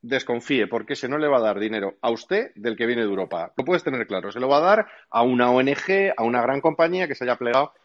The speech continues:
a todo esto de la nueva, ah, religión climatocateta, que tenemos que creernos todos, porque esto es verdad revelada y no puedes ni discutirlo porque entonces eres un fascista. En fin, un desastre y un abrazo a los de La Palma. Y te iba a decir antes,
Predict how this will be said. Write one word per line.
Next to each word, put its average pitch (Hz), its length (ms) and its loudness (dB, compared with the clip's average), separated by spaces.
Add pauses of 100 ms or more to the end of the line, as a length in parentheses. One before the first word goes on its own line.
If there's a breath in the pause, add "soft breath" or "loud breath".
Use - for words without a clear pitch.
(140)
a 101 100 -4
todo 110 240 2
esto 127 420 -2
de 98 140 -6
la 95 140 0
nueva, 95 720 0
ah, 85 40 -6
religión 101 640 -4
climatocateta, 92 1600 -4 (440 soft breath)
que 92 260 -4
tenemos 101 260 -4
que 117 100 2
creernos 113 340 4
todos, 185 220 4
porque 101 160 -4
esto 131 160 0
es 107 80 0
verdad 104 300 4
revelada 151 560 2
y 110 60 -6
no 107 120 -2
puedes 127 240 -2
ni 127 100 -4
discutirlo 120 400 -6
porque 113 200 -4
entonces 92 180 -6
eres 95 140 -12
un 90 80 -12
fascista. - 520 -12 (520 loud breath)
En 110 100 -2
fin, 113 180 4
un 127 160 2
desastre 147 680 4
y 101 320 -2
un 117 100 -2
abrazo 117 300 -2
a 113 40 2
los 104 200 -2
de 98 560 -2 (260)
La 95 60 -8
Palma. 123 260 2
Y 113 60 -6
te 123 60 -2
iba 143 80 6
a 147 40 6
decir 139 160 0
antes, 143 400 0